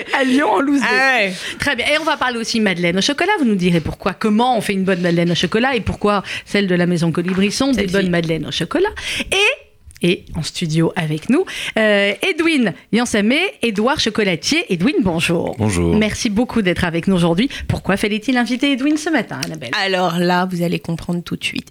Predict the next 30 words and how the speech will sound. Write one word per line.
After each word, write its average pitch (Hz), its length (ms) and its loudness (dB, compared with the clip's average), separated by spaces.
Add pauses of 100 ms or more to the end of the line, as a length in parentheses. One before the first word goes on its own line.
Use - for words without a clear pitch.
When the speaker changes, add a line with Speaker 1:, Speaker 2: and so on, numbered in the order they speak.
Speaker 2:
Edwin, 247 460 0
c'est 233 180 -2
la 202 160 2
nouvelle 247 380 2
génération 196 520 0
de 180 60 -4
chocolatiers. - 600 -8 (1000)
On 269 100 2
n'est 330 120 2
pas 466 140 -2 (100)
dans 370 80 2
le 285 80 2
classicisme 202 1000 -2
pareil, 165 580 0
Speaker 1:
Ah 240 100 -2
non, 262 80 2
Speaker 2:
bien 320 100 0
Speaker 1:
ça, 262 120 0
quand 277 100 0
Speaker 2:
que, 240 80 0
Speaker 1:
vous 269 60 4
allez 269 160 2
donner 262 220 2
les 240 100 0
recettes, 240 380 0
vous 233 120 -4
allez 226 180 0
voir. 208 220 -2
Speaker 2:
bien 302 420 0
que 285 340 2